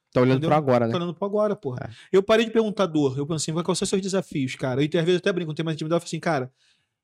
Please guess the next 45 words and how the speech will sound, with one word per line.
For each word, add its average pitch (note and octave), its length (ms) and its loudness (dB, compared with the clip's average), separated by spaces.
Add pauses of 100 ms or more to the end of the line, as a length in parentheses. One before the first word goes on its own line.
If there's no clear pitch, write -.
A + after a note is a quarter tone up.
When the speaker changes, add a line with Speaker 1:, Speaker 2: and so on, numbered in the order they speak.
(120)
Speaker 2:
quer G3 120 -2
falar F#3 160 -4
suas D3+ 160 0
dores? D3 300 2
Conta. C3+ 540 -2 (120)
Quer D#3 120 -2
falar D#3+ 120 -2
teus D3+ 120 -2
desamores? C#3+ 720 -2
Conta. C3+ 460 0
Speaker 1:
<laughs> D#3 240 4
Speaker 2:
Os D#3 60 4
chifres D#3 340 0
que - 60 -20
tu - 20 -6
tá D3+ 80 0
tomando D3+ 340 0
aí, D#3+ 80 2
pode D#3+ 240 -2
contar. D3 380 -2 (340)
Mas G#3 200 0
fala C4 120 2
também C4+ 160 -2
teus B3 180 4
sonhos, D#3+ 400 4
brother. A2+ 280 -4 (160)
Speaker 1:
Boa. A2 320 -12
Speaker 2:
Se - 140 0
dinheiro C4 320 2
não C#4+ 100 2
fosse C4 220 0
problema, F3+ 500 2
o - 20 -2
que - 100 -12
que - 80 -20
tu - 120 -2
queria G#3+ 380 4
aí G#3 40 6
na G3 120 2
tua, A3 240 2
na G3+ 120 0
tua A3 220 0
frente - 340 -2
no F3+ 60 -2
computador?" D#3 460 -2